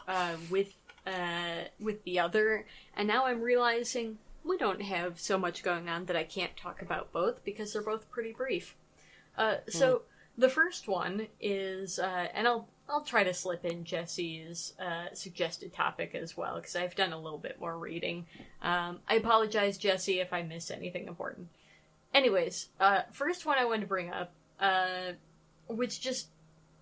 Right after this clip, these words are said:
Speaker 1: it's just one of those, it's dumb on all ends, but it just kinda tickled me.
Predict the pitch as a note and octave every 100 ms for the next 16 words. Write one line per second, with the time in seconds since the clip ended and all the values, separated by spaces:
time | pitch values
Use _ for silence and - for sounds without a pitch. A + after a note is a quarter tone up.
0 | _ - A3 - E4 F4 D4+ C#4 B3 G#3+
1 | G3 F#3 - G3+ - F3 F#3+ F#3 F#3 F3+
2 | F3 _ _ _ _ _ G3 G3 F#3 -
3 | - _ _ - G3+ G3+ F3 F3+ F3+ F3+
4 | F3 - - - - G3+ - G#3 F#3 F3
5 | G3 - G#3 F3 D3+ - E3 - E3 D#3+
6 | E3